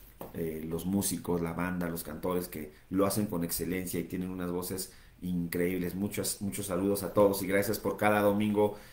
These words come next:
guiarnos en alabanza. Puede ser que tenga la voz más hermosa. Entonces puede ser que yo diga, "Bueno,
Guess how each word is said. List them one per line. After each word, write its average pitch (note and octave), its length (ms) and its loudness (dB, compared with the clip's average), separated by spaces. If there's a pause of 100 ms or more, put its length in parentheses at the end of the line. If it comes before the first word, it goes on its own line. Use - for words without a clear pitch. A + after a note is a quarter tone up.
(100)
guiarnos G#2+ 580 6
en G2 120 0
alabanza. F#2+ 640 0 (2000)
Puede F3 240 6
ser F3+ 200 2
que D#3 100 -2
tenga C3 220 2
la G#2+ 120 4
voz G#2 160 2
más G#2 160 -2
hermosa. B2 500 2 (960)
Entonces A#2 440 2
puede A#2 320 4
ser B2 120 4
que A2+ 140 2
yo G#2+ 80 6
diga, G#2 180 6
"Bueno, A#2 380 2